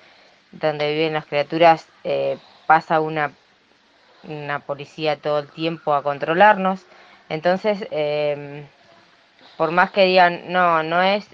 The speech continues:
eh, lo mismo", eh, sigue siendo la cárcel y para, y los chicos se acostumbran a esto porque los chicos, ¿qué pasa? Están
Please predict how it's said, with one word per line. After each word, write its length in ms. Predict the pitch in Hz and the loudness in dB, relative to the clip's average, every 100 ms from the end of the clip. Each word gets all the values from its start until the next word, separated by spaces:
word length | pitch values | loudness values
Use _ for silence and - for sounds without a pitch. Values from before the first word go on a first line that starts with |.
| - | -6
eh, 400 | 160 160 156 156 | -2 0 -2 -2
lo 140 | 160 | -4
mismo", 540 | 170 202 214 233 233 254 - _ _ - | -4 -6 -6 -2 0 -2 -14 _ _ -8
eh, 300 | 151 151 151 | -6 -6 -8
sigue 240 | 208 202 | -6 -4
siendo 340 | 185 190 190 180 | -4 -6 -2 0
la 200 | 160 156 | 2 4
cárcel 540 | 180 196 220 254 240 - | 4 2 2 -2 -2 -8
y 100 | 165 | -4
para, 260 | 160 151 | -2 0
y 100 | 156 | -2
los 160 | 160 156 | -6 -6
chicos 300 | - 196 196 | -6 -4 -2
se 80 | 185 | -4
acostumbran 600 | 151 160 190 190 185 175 | -4 -8 -8 -4 -2 -2
a 100 | 175 | -4
esto 200 | 196 226 | -4 -8
porque 380 | 185 175 151 135 _ _ _ _ _ _ _ _ _ - | -10 -6 -6 -8 _ _ _ _ _ _ _ _ _ -12
los 160 | 156 | -12
chicos, 260 | - 185 196 | -2 0 0
¿qué 140 | 196 | 0
pasa? 320 | 185 175 151 - - - - - | 0 0 -2 -14 -20 -20 -20 -12
Están 800 | 160 - 185 196 185 175 151 | -10 2 2 2 -2 -4 -8